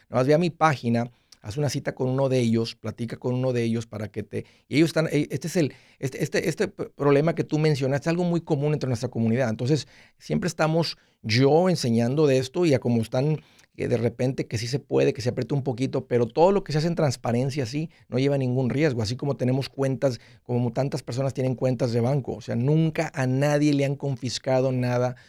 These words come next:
por tener sus cuentas con su itin. Por eso nomás les digo, hay que hacer las cosas, eh, en transparencia y seguir las recomendaciones de los asesores. Te felicito, Marcos, estás muy, pero muy bien. Eres de las personas que,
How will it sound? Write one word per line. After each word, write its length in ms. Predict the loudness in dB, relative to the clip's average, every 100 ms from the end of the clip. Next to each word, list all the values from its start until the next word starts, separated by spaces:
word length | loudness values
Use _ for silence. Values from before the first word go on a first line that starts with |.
| _ -8
por 140 | -6
tener 180 | -2 -2
sus 160 | -2 -4
cuentas 380 | -4 -2 -4
con 220 | -4 -4 -4
su 100 | -6
itin. 320 | -4 -4 -4
Por 100 | -4
eso 120 | -2
nomás 240 | -2 -2
les 160 | -2 -2
digo, 200 | 0 -2 -6 -18
hay 100 | -12
que 60 | -8
hacer 140 | -4
las 100 | -4
cosas, 360 | -4 -2 -2 -4 _ _ _ -12
eh, 180 | -10 -6
en 160 | -4
transparencia 800 | -2 -2 -2 -2 -2 0 0 -2
y 120 | -2
seguir 380 | -2 -2 0 2
las 220 | 0 -2 -14 -14
recomendaciones 580 | -6 -2 -2 0 -2 -2
de 40 |
los 140 | -4
asesores. 500 | -6 -8 -6 -6 -8 _ _ _ _ _ _
Te 80 | -2
felicito, 300 | 0 4 6
Marcos, 380 | 6 4 2 0
estás 400 | 0 0 0 _ _
muy, 800 | -2 2 4 6 6 4 0 -6 -4
pero 200 | 0 2
muy 220 | 4 4
bien. 180 | 4 2
Eres 160 | 2
de 80 | 2
las 120 | 0
personas 340 | -4 -4 -4 -2
que, 220 | -2